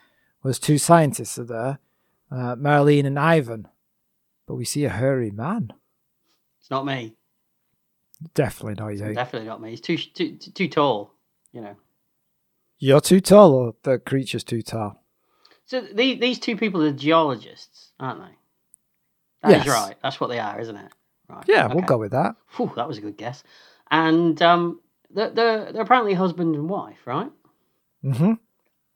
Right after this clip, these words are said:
Speaker 2: I'm, I'm, I'm not trying to, you know, I, I
Speaker 1: Oh, where, where's he
Speaker 2: but,
Speaker 1: going?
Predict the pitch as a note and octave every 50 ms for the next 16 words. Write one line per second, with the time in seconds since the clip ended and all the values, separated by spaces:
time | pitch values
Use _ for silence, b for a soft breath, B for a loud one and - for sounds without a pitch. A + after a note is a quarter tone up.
0 | _ - - F#3 G#3+ A3 - - G3 A3 A3+ A3 A3 F#3+ - - - G#3+ G#3+ G3
1 | - _ _ - D#3+ G#3 A3+ A3 - - - _ - - F3+ E3+ D3+ D3 C#3 C#3
2 | A#2+ - - - - - C#3+ A#2+ G2 - - _ _ _ _ _ D3+ D3 - -
3 | - D3+ - A#2 A2+ A2+ A2 G#2+ G2+ - A#2+ B2 A#2 G#2+ G#2 G#2+ - - - -
4 | B2+ A#2+ A2+ A#2 D3+ F3 E3 B2+ A2 G#2+ G#2+